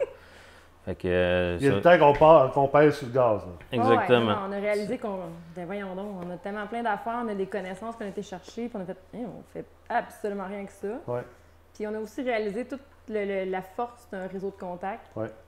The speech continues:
Speaker 1: Aussi, tu sais, en parlant avec les gens, en prenant de leur erreur, tu fais comme, ah, OK, vous autres, vous avez fait ça de même. Euh, puis de partager, ben, on a appris énormément. Juste
Speaker 3: Ouais.
Speaker 1: en un voyage, on avait payé, euh, tu sais, euh,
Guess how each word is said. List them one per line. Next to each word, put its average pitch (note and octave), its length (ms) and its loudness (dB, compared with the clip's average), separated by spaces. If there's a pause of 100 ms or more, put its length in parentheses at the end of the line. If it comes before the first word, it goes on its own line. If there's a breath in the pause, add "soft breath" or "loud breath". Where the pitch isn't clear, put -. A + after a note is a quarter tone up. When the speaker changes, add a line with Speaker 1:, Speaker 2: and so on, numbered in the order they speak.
Speaker 1:
Aussi, - 160 -16
tu - 0 -
sais, B3+ 100 -4
en G#3 140 -4
parlant F#3+ 180 -6
avec G#3+ 100 -10
les G#3 160 -6
gens, A3+ 260 -8
en - 20 -6
prenant G3+ 260 -10
de G#3 60 -4
leur G3 120 -4
erreur, G#3 440 -4
tu A#3 60 -14
fais G3 60 -8
comme, F#3+ 160 -12
ah, C#4+ 220 -10
OK, D4 180 -12
vous B3+ 120 -12
autres, A#3+ 80 -10
vous A#3+ 60 -8
avez G#3 100 -8
fait G#3 120 -10
ça A3+ 100 -12
de A#3 60 -10
même. A#3 380 -8
Euh, G3 140 -8 (440 soft breath)
puis G3+ 80 -4
de G3 60 -8
partager, G#3 580 -4 (300)
ben, F#3+ 380 -8 (440)
on F#3+ 120 -10
a G3 60 -8
appris F3+ 240 -8
énormément. G#3+ 400 -6 (140)
Juste G#3+ 160 -8
Speaker 3:
Ouais. A3+ 60 -6
Speaker 1:
en G3+ 60 -4
un G3+ 120 -4
voyage, G3 460 -4
on G3+ 40 -6
avait F3 180 -6
payé, G3 520 -6
euh, E3+ 140 -6
tu E3 80 -20
sais, G3+ 60 -10
euh, F#3+ 300 -8